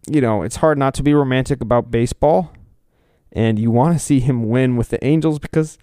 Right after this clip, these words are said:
that's where he started. That's where he's been long enough that we've grown up learning who Shohei is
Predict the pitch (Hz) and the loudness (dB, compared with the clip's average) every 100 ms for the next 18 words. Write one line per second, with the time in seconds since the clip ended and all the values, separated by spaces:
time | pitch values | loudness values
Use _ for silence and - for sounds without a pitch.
0 | _ _ _ - 151 - 175 175 170 - | _ _ _ -4 -2 -2 -2 0 -2 0
1 | 143 151 151 143 147 - 180 156 127 143 | 2 2 2 2 0 0 0 0 0 0
2 | 147 143 - _ - 98 113 180 196 135 | 0 -4 -10 _ -6 0 2 2 2 2
3 | 175 185 - 101 127 127 120 - _ _ | 0 -2 -4 -2 0 0 -2 -10 _ _
4 | _ _ _ _ _ _ _ - 120 120 | _ _ _ _ _ _ _ -4 2 4
5 | 151 147 151 - - _ _ 120 123 147 | 4 2 0 -4 -12 _ _ -2 2 2
6 | 151 139 139 - 131 120 120 78 139 160 | 2 0 -2 0 -2 0 -2 0 2 4
7 | 135 | 2